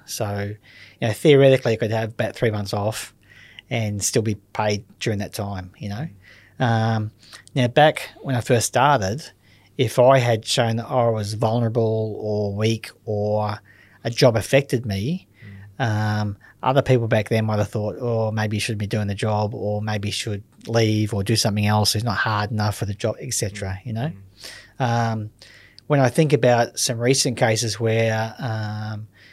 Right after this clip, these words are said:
Speaker 1: you know, I did a traumatic arrest of an eighty-year-old, um, who had accidentally gone through his arm with an angle grinder and had, you know, like, bled out in front of his wife. Um,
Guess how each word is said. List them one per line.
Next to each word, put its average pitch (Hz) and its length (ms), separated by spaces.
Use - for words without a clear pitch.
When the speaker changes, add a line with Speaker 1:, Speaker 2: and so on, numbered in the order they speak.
Speaker 1:
you 131 80
know, 113 140
I 110 60
did 113 180
a 107 100
traumatic 113 720
arrest 110 460
of 110 480
an 123 240
eighty-year-old, 113 880
um, 107 760
who 123 180
had 107 460
accidentally 127 520
gone 123 200
through 120 140
his 110 120
arm 110 420
with 107 360
an 117 140
angle 139 240
grinder 101 560
and 131 180
had, 110 240
you 139 120
know, 110 80
like, 117 260
bled 120 220
out 113 400
in 120 100
front 110 220
of 104 60
his 107 480
wife. 123 680
Um, 110 680